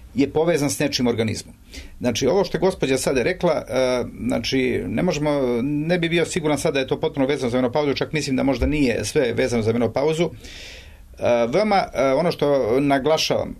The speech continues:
u osamdeset posto slučajeva kod naših pacijenata u Srbiji, e, su uzrok hronične virusne infekcije.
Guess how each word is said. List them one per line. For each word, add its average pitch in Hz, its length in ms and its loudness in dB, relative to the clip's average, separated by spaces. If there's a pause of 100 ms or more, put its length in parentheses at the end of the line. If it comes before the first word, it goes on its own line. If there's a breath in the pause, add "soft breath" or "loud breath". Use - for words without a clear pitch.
u 110 300 -2
osamdeset 135 500 -2
posto 170 240 0
slučajeva 123 400 0
kod 131 120 -2
naših 156 220 -2
pacijenata 139 440 0
u 117 40 2
Srbiji, 170 420 -2 (180)
e, 117 140 0
su 131 200 0
uzrok 143 380 2
hronične 147 380 0
virusne 131 340 0
infekcije. 98 460 -4